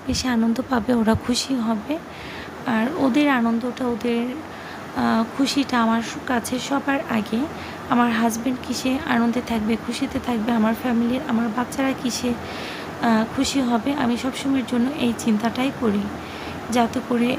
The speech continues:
ওরা কখনোই কষ্ট না পায়, তাতে আমার শরীরে যত কষ্ট হোক। তো আমি সবসময়ের জন্য এটা চিন্তা করি। আসলে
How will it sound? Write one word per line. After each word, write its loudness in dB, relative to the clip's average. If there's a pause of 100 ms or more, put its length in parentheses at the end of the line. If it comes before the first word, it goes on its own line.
ওরা 2 (100)
কখনোই -2
কষ্ট -2
না 2 (100)
পায়, 0 (180)
তাতে -2
আমার 2 (160)
শরীরে 0
যত -4
কষ্ট -6
হোক। 2 (800)
তো 2
আমি 4
সবসময়ের 0
জন্য 2
এটা 0
চিন্তা 0
করি। -2
আসলে 0